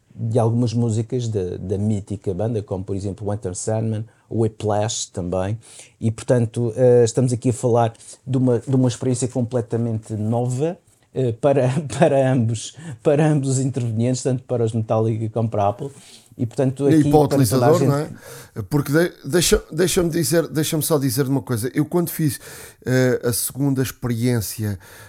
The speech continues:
Speaker 2: eh, com os Apple Vision Pro, filo em Berlim, quando saíram os, eh, os Apple Vision Pro na Europa, e, e no, no teste que fiz pe-, pela Apple,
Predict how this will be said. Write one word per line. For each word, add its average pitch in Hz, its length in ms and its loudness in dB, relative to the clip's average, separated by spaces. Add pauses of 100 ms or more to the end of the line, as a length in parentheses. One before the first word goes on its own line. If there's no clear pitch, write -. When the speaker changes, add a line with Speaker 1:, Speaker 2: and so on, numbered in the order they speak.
(120)
Speaker 2:
eh, 104 540 0
com 113 100 -8
os 110 120 -4
Apple 117 200 -2
Vision 117 320 -2
Pro, 120 320 -2 (380)
filo 143 640 0
em 120 560 -2
Berlim, 156 580 2 (440)
quando 156 260 2
saíram 135 580 4
os, 120 380 -4
eh, 107 420 -4 (220)
os 104 140 -4
Apple 123 180 -2
Vision 113 300 -2
Pro 113 200 -2
na 117 120 2
Europa, 120 480 2 (640)
e, 147 400 2
e 147 60 4
no, 139 340 4
no 131 160 2
teste - 300 -2
que - 80 -12
fiz 131 340 -2
pe-, 131 200 -2
pela 117 420 0
Apple, 120 200 -4